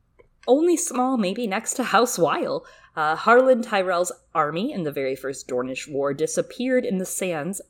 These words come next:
outside of Hellholt. The Hellholt, of course, was abandoned when they arrived, so they left, and then it seems the Ullers did 'em in. Rhaenys and Meraxes, as well, were lost in Hellholt and never recovered. House Weil is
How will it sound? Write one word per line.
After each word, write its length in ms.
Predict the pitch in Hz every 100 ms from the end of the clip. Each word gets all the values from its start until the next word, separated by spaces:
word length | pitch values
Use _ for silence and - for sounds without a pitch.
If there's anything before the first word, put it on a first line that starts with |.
| -
outside 400 | 143 - 156 127
of 120 | 131
Hellholt. 600 | 139 117 - 175 - - _ - - _ _
The 200 | 160 139
Hellholt, 540 | 131 - 170 139 143 -
of 140 | 135
course, 260 | - 135 -
was 160 | 139 -
abandoned 760 | 143 - 165 139 131 123 127
when 200 | 135 131
they 140 | 127
arrived, 420 | 123 131 143 262 285
so 160 | 185
they 160 | 165 156
left, 400 | 156 233 - -
and 320 | 202 220 180
then 160 | 220 240
it 160 | 233
seems 380 | 226 277 370 339
the 80 | -
Ullers 520 | - 269 285 285 254 -
did 160 | - 294
'em 120 | 214
in. 260 | 170 127 131 _ _ _ _ - _ - -
Rhaenys 400 | 240 277 320 320
and 100 | 226
Meraxes, 580 | 175 143 147 - 214 -
as 200 | 170 165
well, 280 | 139 170
were 140 | 170 160
lost 460 | 151 170 - -
in 100 | -
Hellholt 440 | - 131 131 135 -
and 140 | 143
never 220 | 135 131
recovered. 500 | 123 - 311 156 - - _ _ _ _ _ _ _ _ -
House 300 | 285 277 175
Weil 400 | 135 131 165 220
is 360 | - 170 -